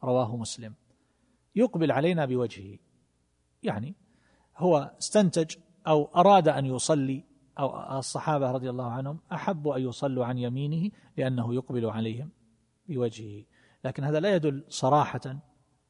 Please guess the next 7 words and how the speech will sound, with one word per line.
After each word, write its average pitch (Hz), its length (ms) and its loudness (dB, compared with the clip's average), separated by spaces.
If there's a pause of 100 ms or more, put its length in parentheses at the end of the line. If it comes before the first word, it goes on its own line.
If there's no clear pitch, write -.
(720)
على 127 200 0
فضل 131 400 -2 (520)
الصف - 340 -6
صلى - 280 -20
الله 135 120 8
عليه 123 80 8
وسلم. 123 520 4